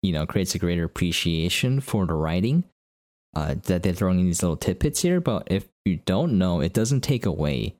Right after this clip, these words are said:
And I think you said that last time too when we're covering The Mandalorian, and that's, that's a great way to do it. But for, like, this movie, if you don't know,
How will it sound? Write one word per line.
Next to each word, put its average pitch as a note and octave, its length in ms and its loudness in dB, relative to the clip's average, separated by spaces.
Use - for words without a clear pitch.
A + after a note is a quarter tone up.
And E2 80 2
I F2 40 0
think C3+ 200 2
you F#2+ 80 2
said E2+ 240 -2
that D#2 140 0
last D#2+ 300 0
time D2 200 0
too E2+ 260 -2
when D#2 140 2
we're D#2 60 0
covering E2 340 0
The D#2 80 2
Mandalorian, D#2+ 760 0
and F2+ 160 2
that's, C3 280 -2
that's - 280 -2
a A#2 80 2
great F#2 340 0
way E2+ 120 0
to D#2+ 80 -2
do E2+ 280 0
it. D#2 180 -4
But - 260 -4
for, F#2+ 680 0
like, F#2 320 -2
this A#2 260 0
movie, E2+ 680 0
if F#3 180 -2
you G#2 140 0
don't G2+ 400 2
know, E2+ 460 0